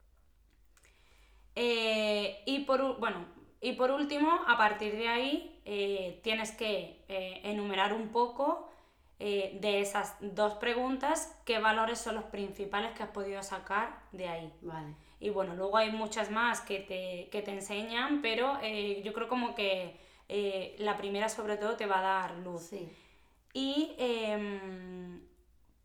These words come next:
Speaker 1: un libro que es verdad que yo no, no me lo leí, pero que estaba recomendado, que era El valor de los valores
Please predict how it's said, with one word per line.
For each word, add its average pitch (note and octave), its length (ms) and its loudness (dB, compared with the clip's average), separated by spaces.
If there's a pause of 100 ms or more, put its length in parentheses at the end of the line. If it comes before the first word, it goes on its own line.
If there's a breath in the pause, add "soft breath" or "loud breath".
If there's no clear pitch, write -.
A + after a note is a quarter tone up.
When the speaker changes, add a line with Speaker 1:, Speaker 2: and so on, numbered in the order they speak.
(380)
Speaker 1:
un C4 220 2
libro B3 280 4
que G#3 280 2
es G#3+ 120 0
verdad G#3+ 300 2
que G3+ 140 0
yo G3 180 -2
no, F#3+ 440 -4
no G#3+ 260 -2
me A3 100 -2
lo G#3 100 2
leí, G#3+ 380 0
pero G3 260 0
que F#3+ 300 -4
estaba G3 320 0
recomendado, G#3+ 880 0
que G3+ 220 -2
era A3+ 340 -2
El A3 160 -2
valor F#3+ 360 2
de A3 100 2
los G3 160 0
valores F3 380 -4